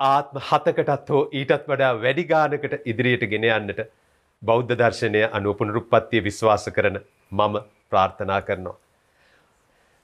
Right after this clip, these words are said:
මේ කැදැල්ලේ තියෙන සතුට, ආදරය තවත් අවුරුදු ගණනාවක්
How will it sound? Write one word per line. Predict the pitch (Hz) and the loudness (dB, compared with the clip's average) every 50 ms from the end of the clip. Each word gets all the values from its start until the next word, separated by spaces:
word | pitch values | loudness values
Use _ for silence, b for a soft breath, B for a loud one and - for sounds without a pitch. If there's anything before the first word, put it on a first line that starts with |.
| _ - | _ -16
මේ | 120 120 139 151 165 185 202 | -10 -4 0 2 2 2 2
කැදැල්ලේ | 196 - 175 156 139 160 156 156 156 151 147 139 | 0 -2 -4 0 0 0 0 2 0 0 -2 -2
තියෙන | 143 139 135 135 123 127 | -2 0 0 0 0 -2
සතුට, | 123 - - 123 120 - - 131 - - 113 - - _ _ | -4 0 0 2 2 2 0 -2 -2 -2 -2 -4 -4 _ _
ආදරය | - 107 107 113 117 104 110 104 104 101 95 92 - _ _ _ _ _ _ _ _ _ - | -2 0 2 2 0 -2 -4 -4 -4 -4 -4 -6 -10 _ _ _ _ _ _ _ _ _ 0
තවත් | 113 104 117 120 - 123 | 2 2 2 0 -2 -4
අවුරුදු | 113 113 113 110 104 120 | -6 -6 -6 -6 -8 -8
ගණනාවක් | 101 123 117 110 120 117 117 117 120 123 127 117 107 98 - - | -6 -4 -4 -2 -2 -2 -2 0 2 2 2 2 2 -2 -6 -10